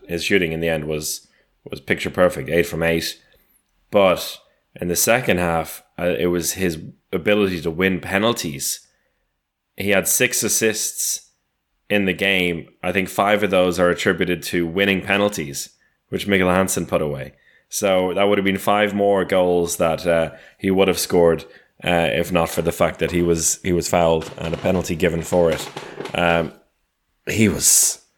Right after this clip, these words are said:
he was really on fire. And, I mean, we, we saw Simo Pitlick kind of stepped up a little bit.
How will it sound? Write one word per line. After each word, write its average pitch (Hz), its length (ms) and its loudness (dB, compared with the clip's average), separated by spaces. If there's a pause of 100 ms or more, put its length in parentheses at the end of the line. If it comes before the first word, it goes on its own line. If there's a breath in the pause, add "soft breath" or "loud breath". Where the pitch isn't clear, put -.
(460)
he 104 160 2
was 82 180 4
really 80 220 4
on 67 100 -6
fire. 67 420 -4
And, 85 300 0
I - 40 -4
mean, 87 240 2
we, 90 420 2 (160)
we 90 180 -2
saw 90 540 2
Simo 98 300 4
Pitlick 104 480 2 (300 loud breath)
kind 101 180 2
of 92 60 0
stepped - 500 0
up 127 260 2 (680)
a 117 120 4
little 123 240 4
bit. 117 440 0